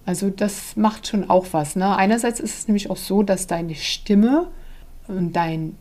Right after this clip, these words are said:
der Klang deiner Stimme, der geht ja auch in Resonanz mit deinem Körper. Das hat ja auch schon eine Wirkung.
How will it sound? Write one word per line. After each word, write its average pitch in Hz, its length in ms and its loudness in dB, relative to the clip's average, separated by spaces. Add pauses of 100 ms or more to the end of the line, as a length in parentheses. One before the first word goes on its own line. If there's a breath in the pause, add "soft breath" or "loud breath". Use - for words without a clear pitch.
(140)
der 147 160 -4 (120)
Klang 185 520 0
deiner 269 280 0
Stimme, 240 460 -4
der 214 140 -2
geht 214 260 -4
ja 208 140 0
auch 196 280 0
in 202 120 2
Resonanz 190 920 0
mit 240 180 -2
deinem 240 240 0
Körper. - 520 -4 (1500 soft breath)
Das 185 220 -6
hat 196 180 -2
ja 226 140 4
auch 220 140 4
schon 180 200 -2
eine 170 140 -4
Wirkung. 160 500 -6